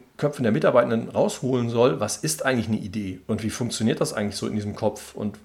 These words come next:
was brauche ich da alles zu?“ Und da bin ich dann halt über dieses Thema Kreativität gestolpert und habe mich dann da reingefräst und fand, fand das ganz, ganz spannend für mich. Und habe dann auch relativ schnell einen Lehrauftrag zu diesem Thema an der F H in Dortmund bekommen,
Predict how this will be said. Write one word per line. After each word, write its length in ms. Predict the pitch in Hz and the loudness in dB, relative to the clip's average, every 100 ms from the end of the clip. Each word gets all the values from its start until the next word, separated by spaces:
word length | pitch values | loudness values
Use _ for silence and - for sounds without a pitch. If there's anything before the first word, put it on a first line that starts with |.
| - - | -20 -4
was 180 | - - | -4 2
brauche 240 | 131 156 | 4 4
ich 60 | 156 | 4
da 120 | - | 4
alles 320 | 104 104 - | 2 -4 -4
zu?“ 240 | 101 90 - - - - - _ | -6 -6 -8 -20 -20 -20 -20 _
Und 120 | 107 | 0
da 100 | 113 | 4
bin 100 | 117 | 4
ich 60 | 131 | 4
dann 160 | 135 120 | 4 4
halt 100 | 131 | 4
über 140 | 131 | 4
dieses 180 | 117 113 | 2 0
Thema 220 | 127 120 | 0 0
Kreativität 640 | - 113 117 110 127 127 | 0 -2 0 -4 -4 -4
gestolpert 540 | 151 - 147 143 143 - - _ _ _ _ _ _ _ - | -2 2 2 4 2 0 -20 _ _ _ _ _ _ _ -6
und 160 | 117 113 | 0 0
habe 140 | - | 0
mich 80 | - | -2
dann 180 | 107 113 | 2 4
da 80 | |
reingefräst 640 | 107 110 120 - 113 120 - | 4 2 -2 -2 0 0 -2
und 100 | 113 | -2
fand, 300 | 117 113 - - | 0 -2 -8 -8
fand 220 | 107 110 | -6 -6
das 100 | 104 | -4
ganz, 240 | - - | -6 -4
ganz 140 | 107 104 | -6 -4
spannend 280 | - 110 131 | -4 -4 -6
für 120 | 107 | -6
mich. 260 | 120 - - - - - - - 113 | -6 -8 -18 -20 -20 -20 -20 -12 -2
Und 80 | |
habe 100 | 131 | 0
dann 160 | 135 135 | 4 4
auch 80 | 117 | 6
relativ 340 | 151 160 160 | 6 6 2
schnell 360 | - 147 151 156 | 4 8 8 6
einen 100 | 127 | 4
Lehrauftrag 640 | 139 185 156 - 151 156 | 4 4 2 2 0 0
zu 80 | 156 | -4
diesem 220 | 143 135 | -2 -2
Thema 320 | - 147 143 | 0 4 4
an 100 | 131 | 6
der 160 | 120 - | 2 0
F 140 | - | 0
H 160 | 135 135 | 0 2
in 100 | 123 | 2
Dortmund 280 | 180 - 156 | 0 -2 -4
bekommen, 600 | 156 - 143 143 143 | 0 4 4 2 -6